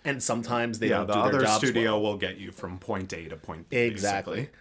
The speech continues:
Speaker 1: And then sometimes they don't do their job well, and then you either end up with cuts like that, which get memed to death on the internet,
Speaker 2: Yeah.
Speaker 1: or you end up with a delay, which people complain about forever. Personally, I would rather have a delay. Um,
Speaker 2: Yeah.
Speaker 1: but, you know, it,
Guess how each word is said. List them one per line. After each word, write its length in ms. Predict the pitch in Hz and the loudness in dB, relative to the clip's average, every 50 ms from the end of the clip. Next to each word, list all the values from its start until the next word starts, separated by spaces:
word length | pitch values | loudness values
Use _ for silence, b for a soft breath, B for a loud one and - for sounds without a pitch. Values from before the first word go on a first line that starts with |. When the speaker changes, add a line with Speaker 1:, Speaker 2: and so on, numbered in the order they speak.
| B B - | B B 0
Speaker 1:
And 140 | 139 127 | 2 2
then 140 | 131 131 131 | 2 2 2
sometimes 460 | - 151 151 151 156 147 143 143 120 | 0 0 0 0 0 -2 -2 0 0
they 100 | 123 120 | 0 0
don't 160 | 113 110 107 104 | 0 0 0 -2
do 100 | 113 110 | 0 0
their 140 | 113 110 | 0 0
job 280 | - 113 110 123 123 113 | 0 0 -2 -2 -2 -2
well, 200 | 107 107 107 95 | -2 -2 -2 -2
and 120 | - 104 107 | -4 -4 -4
then 100 | 110 110 | -4 -4
you 140 | 110 113 113 | -4 -4 -4
either 260 | - 127 117 123 123 | -4 -2 -2 -2 -2
end 180 | 123 123 120 117 | -2 0 0 0
up 100 | 117 - | -2 -2
with 160 | 110 95 - | -4 -6 -6
cuts 240 | - - 113 - - | -4 -4 -4 -4 -4
like 180 | 101 87 82 - | -6 -6 -4 0
that, 340 | 107 165 185 165 147 - - | 2 4 4 4 2 2 0
which 240 | 113 104 95 - - | -4 -4 -4 -2 -2
get 240 | 117 104 101 - 110 | -2 -2 -2 -4 -4
memed 520 | 104 110 117 117 117 113 110 107 - - - - | -2 0 0 0 0 0 -2 -4 -8 -12 -8 -4
to 120 | - 131 | -2 -2
death 460 | 117 104 92 117 117 117 120 - - - | -2 0 2 4 4 4 4 0 -4 -10
on 160 | 98 101 101 | -8 -6 -4
the 160 | 95 92 104 | -4 -2 0
internet, 480 | 170 214 185 120 98 92 90 98 - - - - | 0 0 0 0 0 0 -2 -2 -4 -8 -12 -8
Speaker 2:
Yeah. 140 | - 160 127 | -2 2 4
Speaker 1:
or 160 | 135 139 147 | 4 4 4
you 160 | 143 151 147 | 4 4 4
end 120 | 127 117 113 | 4 4 2
up 60 | 107 | 2
with 120 | 117 110 110 | 2 0 0
a 40 | |
delay, 520 | 107 113 110 104 113 131 139 135 131 123 117 | 0 0 0 0 2 4 4 4 4 2 2
which 280 | 110 110 104 101 - | 0 0 -2 -2 -2
people 220 | - 120 117 117 113 | -4 -4 -4 -4 -4
complain 380 | - 110 104 - - 123 120 | -6 -6 -6 -2 -2 0 0
about 260 | 113 101 92 87 - - | 0 0 -2 -4 -6 -6
forever. 400 | - 104 117 120 98 - - - - | -4 -2 0 0 0 -2 -6 -10 -2
Personally, 640 | - 214 262 - - 220 196 170 147 127 113 95 - - - | 2 2 2 2 0 -2 -2 -2 -2 -2 -4 -6 -8 -6 0
I 160 | - 151 185 175 | 4 4 6 6
would 140 | 139 117 | 6 4
rather 260 | 113 113 107 104 98 - | 4 2 2 2 0 -2
have 200 | 110 101 95 90 | -2 -4 -4 -6
a 40 | |
delay. 540 | 82 85 82 90 101 101 87 73 65 - B B B B B B B B B B B B B - | -8 -10 -8 -6 -4 -4 -4 -6 -8 -12 B B B B B B B B B B B B B 0
Um, 560 | 135 120 117 110 107 107 104 101 98 95 95 - | 2 4 4 4 4 2 0 -2 -4 -4 -4 -4
Speaker 2:
Yeah. 240 | 165 123 - 90 82 - - _ _ _ _ _ _ _ - - | -4 -4 -6 -8 -12 -18 -20 _ _ _ _ _ _ _ -4 -4
Speaker 1:
but, 240 | 131 120 131 143 156 | 0 0 0 0 2
you 100 | 165 185 | 2 2
know, 300 | 175 131 117 117 107 - | 4 4 4 2 2 0
it, 100 | 127 135 | -4 -6